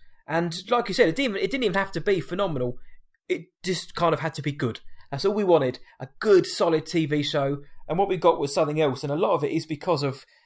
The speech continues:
these extra characters. But that, um, the four-day release thing was, as you mentioned, was great. It was also the most pirated show of all time. I'd love to know the metric on that, but 'cause we know that United States,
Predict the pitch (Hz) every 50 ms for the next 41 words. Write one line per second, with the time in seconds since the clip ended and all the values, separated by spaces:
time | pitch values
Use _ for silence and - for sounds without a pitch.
0 | _ _ _ - - 147 156 160 143 170 - - - 156 143 - 175 160 147 135
1 | - - 131 123 120 - - - - - - - - - - _ - 170 156 -
2 | 180 196 - - 175 170 165 160 160 - 165 - - 214 202 180 190 180 170 160
3 | 160 175 180 156 - - 143 139 143 131 - - - 156 147 156 156 160 165 160
4 | - 143 135 123 - - 135 143 127 131 135 - - - - - - - - -
5 | - 170 170 170 156 214 226 - - 180 160 156 160 156 156 156 151 - - -
6 | 175 170 156 151 139 - 156 139 - - 156 143 135 127 147 147 139 - 151 135
7 | 123 123 123 - _ - - - - - 147 - 190 185 190 - - 165 151 156
8 | 151 - - - - - _ - - - 170 - - 165 165 170 175 - - -
9 | 131 - - 127 123 120 127 123 - - - 135 131 - - - - - - -
10 | - - 156 139 143 156 160 165 185 190 185 185 156 156 - 147 156 170 175 175
11 | 156 156 - - - 156 147 147 147 - - -